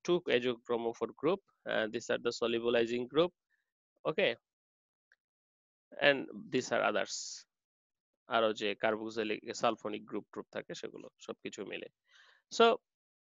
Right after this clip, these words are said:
তাহলে ডাইরেক্ট ডাই সম্পর্কে basically আমরা যতটুকু বুঝলাম সেটা হচ্ছে ডাইরেক্ট ডাই একটা ওয়াটার সলিউবল ডাইস, পানিতে দ্রবণীয় হয়।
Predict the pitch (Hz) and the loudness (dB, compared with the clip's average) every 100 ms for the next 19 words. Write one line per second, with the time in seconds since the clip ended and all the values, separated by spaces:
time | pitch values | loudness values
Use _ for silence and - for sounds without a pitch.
0 | _ _ 180 202 214 - 156 175 185 208 | _ _ 6 6 6 4 6 6 6 4
1 | 190 175 190 - 151 135 160 185 180 160 | 4 2 -2 0 0 0 4 6 8 8
2 | 156 135 - 160 170 127 117 117 170 208 | 6 4 0 -2 0 0 0 0 -2 0
3 | 123 127 120 - 143 120 120 117 131 - | 0 0 2 2 2 4 2 6 4 6
4 | 131 113 113 131 - 127 135 151 170 165 | 6 6 4 0 2 4 6 6 8 8
5 | 185 - 135 131 139 123 120 123 127 139 | 6 8 6 6 -2 0 2 2 0 2
6 | 143 160 | 8 10